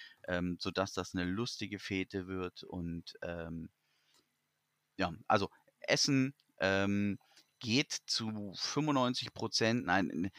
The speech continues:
Essen geht auf den Nacken der Patriots. Ähm, das heißt, für, für, für Kost ist gesorgt. Ihr werdet nicht verhungern den Abend über. Ähm, in welcher Form das ist, ähm,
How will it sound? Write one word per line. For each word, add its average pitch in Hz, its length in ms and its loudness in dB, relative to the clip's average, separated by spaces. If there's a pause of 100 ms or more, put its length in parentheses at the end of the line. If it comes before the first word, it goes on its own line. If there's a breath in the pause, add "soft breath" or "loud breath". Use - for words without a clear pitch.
(120 loud breath)
Essen 156 280 2
geht 131 180 4
auf 104 140 2
den 104 160 2
Nacken 107 280 2
der 95 80 2
Patriots. - 720 -4
Ähm, 92 540 0 (280 soft breath)
das 98 160 0
heißt, 110 280 6
für, 104 200 0
für, 95 360 0
für 87 380 -4
Kost - 420 2
ist - 220 -4
gesorgt. 104 580 2 (220 loud breath)
Ihr 101 160 0
werdet 98 240 2
nicht 95 180 0
verhungern 131 440 2
den 120 160 0
Abend 110 380 4
über. 117 480 2 (460 soft breath)
Ähm, 98 380 2 (180 soft breath)
in 98 140 -2
welcher 107 260 4
Form 131 460 4
das 117 220 2
ist, - 600 -2
ähm, 92 720 0